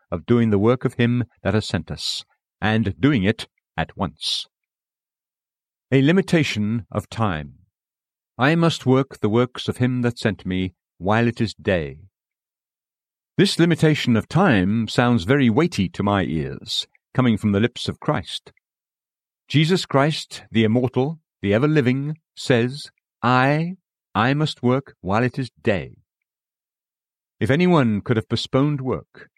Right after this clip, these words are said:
it was our eternal Lord. He is in heaven, but he is working still.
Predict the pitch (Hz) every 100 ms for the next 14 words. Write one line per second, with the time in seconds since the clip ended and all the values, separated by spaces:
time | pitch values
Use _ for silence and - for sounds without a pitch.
0 | - 98 104 113 110 110 101 - 127 127
1 | 123 95 71 65 - - _ _ _ _
2 | _ _ _ - 120 127 147 180 196 90
3 | 67 _ _ - 101 117 117 98 127 135
4 | 127 - - 82 67